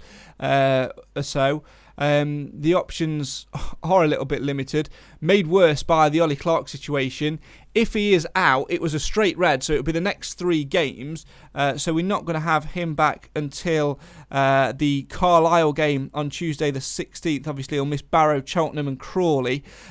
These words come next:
um, which does, uh, you know, pose a question.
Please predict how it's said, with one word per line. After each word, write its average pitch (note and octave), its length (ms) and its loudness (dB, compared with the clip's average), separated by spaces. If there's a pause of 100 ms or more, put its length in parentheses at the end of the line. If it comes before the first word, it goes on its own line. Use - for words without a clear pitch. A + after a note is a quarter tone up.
um, D#3+ 260 4
which G3+ 240 -6
does, A3+ 440 4 (340)
uh, D3 300 4 (380)
you F3+ 160 -2
know, D3 140 2
pose E3 540 0
a D#3+ 40 -8
question. F3+ 600 -2